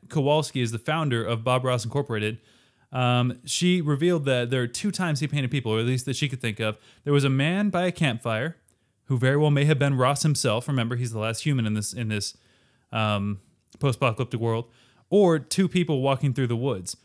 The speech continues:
which very well may be Bob Ross remembering his wife, who passed when the apocalypse happened. So if you, if you take a look at the paintings, um, if they do feature some kind of man-made structure,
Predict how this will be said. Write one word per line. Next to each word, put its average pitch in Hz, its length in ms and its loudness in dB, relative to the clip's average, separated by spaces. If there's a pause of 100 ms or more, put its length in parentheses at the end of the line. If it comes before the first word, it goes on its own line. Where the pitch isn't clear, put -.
(100)
which 131 160 -2
very 135 160 2
well 131 120 0
may 123 140 0
be 117 240 -2 (220)
Bob 123 180 0
Ross 113 220 0
remembering 123 420 0
his 107 140 -4
wife, 120 340 -4 (580)
who 135 120 2
passed 117 460 -2
when 104 340 -2 (340)
the 127 80 -4
apocalypse 110 440 -4
happened. 110 340 -4
So 117 320 -2 (460)
if 160 200 0
you, 170 140 4
if 156 180 -2
you 165 60 2
take 196 240 0
a 151 40 2
look 175 360 0 (340)
at 147 220 0
the 127 80 -4
paintings, 160 580 0 (440)
um, 127 400 2 (100)
if 170 160 2
they 151 140 2
do 185 260 2
feature 147 340 0
some 139 140 -4
kind 123 140 -2
of 117 40 -2
man-made 113 380 0
structure, 123 520 -6